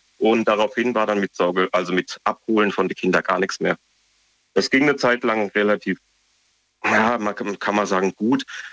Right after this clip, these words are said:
Ähm, sporadisch konnte ich ihn abholen. Wenn ich geklopft habe an der Tür, dann hieß es, er ist krank. Er will heute nicht. Ähm,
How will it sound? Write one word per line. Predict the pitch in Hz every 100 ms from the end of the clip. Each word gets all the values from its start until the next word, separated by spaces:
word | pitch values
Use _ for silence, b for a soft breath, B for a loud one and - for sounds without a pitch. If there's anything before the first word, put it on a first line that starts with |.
| B
Ähm, | - 104 104 101 -
sporadisch | - 107 85 95 101 -
konnte | - 95
ich | 90
ihn | 95
abholen. | 92 - 90 85
Wenn | 85 98
ich | 92
geklopft | 104 - 120 -
habe | 120 101
an | 113
der | 104
Tür, | - 113
dann | 104 95
hieß | 92 101
es, | 92
er | - 123
ist | 123 _
krank. | 90 85 - B _ -
Er | 127
will | 113 120
heute | 101 92 90
nicht. | 82 - _ _ _ _ -
Ähm, | 107 107 107 104